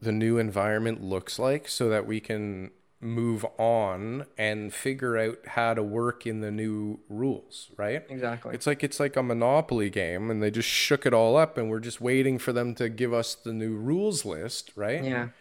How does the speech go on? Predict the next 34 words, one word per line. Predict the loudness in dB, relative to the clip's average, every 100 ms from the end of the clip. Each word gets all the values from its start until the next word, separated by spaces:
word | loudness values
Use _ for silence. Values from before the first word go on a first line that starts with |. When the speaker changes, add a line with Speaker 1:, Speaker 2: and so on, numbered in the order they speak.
| -6 0
Speaker 1:
But, | 4
Speaker 2:
That's, | 6 4
Speaker 1:
but | 4 6
they |
Speaker 2:
that's | 6 8
Speaker 1:
keep |
Speaker 2:
kind | 8
of | 10
Speaker 1:
giving | 10 10
Speaker 2:
the | 8
Speaker 1:
us | 6
more | 4 4
money, | 6 6 4 2 0 -2 -4
so | -2 -2 -2
it, | -4
it | -6 -6
just, | -8 -8 -12 -20 -20 _ 0
there's | 0 2
no | 2 2
new | 2 2
rules. | 0 -2 -2 -6 -14 -16 _ _ _ _ -14
Speaker 2:
Yeah. | -12 -12 _
Speaker 1:
Right? | 0 2
It's |
Speaker 2:
That's | 0
Speaker 1:
just | 0 2
Speaker 2:
the, | 2
Speaker 1:
like, | 4
we | 4
don't | 4 6
Speaker 2:
that's | 6
the |
Speaker 1:
know. | 4
Speaker 2:
goal. | 4 2 0